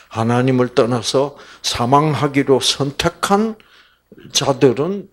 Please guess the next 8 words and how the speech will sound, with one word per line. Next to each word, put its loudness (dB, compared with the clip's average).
그 -6
사람 -2
자신들의 -4
선택이었습니다. -2
그렇죠? -12
선택이었는데 -2
하나님께서 0
말씀하시기를 -6